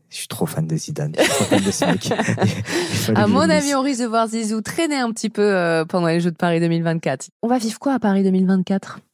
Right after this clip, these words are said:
Speaker 2: On s'attend quoi à une belle fête ?
Speaker 1: Ouais, j'espère. Une belle fête, euh,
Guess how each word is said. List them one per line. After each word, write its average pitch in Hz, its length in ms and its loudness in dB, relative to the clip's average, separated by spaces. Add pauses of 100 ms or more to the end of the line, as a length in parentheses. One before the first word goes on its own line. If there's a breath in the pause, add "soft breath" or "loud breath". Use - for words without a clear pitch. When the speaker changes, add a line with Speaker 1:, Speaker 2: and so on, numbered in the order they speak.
Speaker 2:
On 156 100 2
s'attend 156 320 0
quoi 160 100 -2
à 151 60 0
une 135 120 -2
belle 151 200 -2
fête ? - 320 -6
Speaker 1:
Ouais, 147 260 4
j'espère. 90 580 -6
Une - 120 -2
belle 95 180 0
fête, 107 480 0
euh, 85 320 0